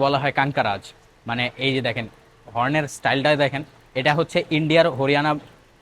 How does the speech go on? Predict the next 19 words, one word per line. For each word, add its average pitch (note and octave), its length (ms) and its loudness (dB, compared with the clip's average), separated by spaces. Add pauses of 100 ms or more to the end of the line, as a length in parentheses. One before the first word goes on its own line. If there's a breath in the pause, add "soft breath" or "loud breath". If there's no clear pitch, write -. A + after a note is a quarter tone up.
(260)
জাতের D3 320 2 (180)
একটা C#3+ 220 0
ক-, - 240 -12 (140)
গরু। D3+ 200 4 (460)
এটা C3 160 2
হচ্ছে C#3 180 -2 (240)
ইন্ডিয়ান, F3+ 280 4 (520)
ঠিক E3 180 0
আছে, B2+ 200 -6
but B2 120 0 (540)
the C#3+ 100 4 (320)
মানে B2+ 160 -6 (220)
quality D#3+ 420 2
is B2+ 60 -4 (400)
extremely D#3 540 2 (400)
high C#3+ 180 4 (120)
quality। D3 320 0 (520)
আর B2 120 2
হচ্ছে C#3+ 180 -4